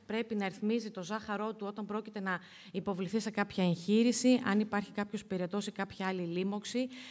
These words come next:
να ελέγχει και να παρακολουθεί το ζάχαρό του στο αίμα, να αποφεύγει ή να διακόψει τη χρήση αλκοόλ, να συμμορφωθεί στη λήψη φαρμακευτικής αγωγής,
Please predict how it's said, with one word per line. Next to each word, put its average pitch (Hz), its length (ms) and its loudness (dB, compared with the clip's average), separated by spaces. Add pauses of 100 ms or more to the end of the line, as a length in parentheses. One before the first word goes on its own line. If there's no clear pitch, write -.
(140)
να 202 220 2
ελέγχει 220 340 2
και 254 100 -2
να 233 100 2
παρακολουθεί 190 520 -4
το 208 120 -4
ζάχαρό 196 420 -4
του 202 100 -8
στο 175 200 -6
αίμα, 208 380 0
να 214 100 0
αποφεύγει 190 680 -4 (380)
ή 208 60 4
να 196 280 4
διακόψει 185 540 -6
τη - 100 -12
χρήση 202 380 -4
αλκοόλ, 185 460 -2 (340)
να 190 120 0
συμμορφωθεί 190 560 0
στη 240 160 0
λήψη 226 280 2
φαρμακευτικής 196 760 0
αγωγής, 190 520 2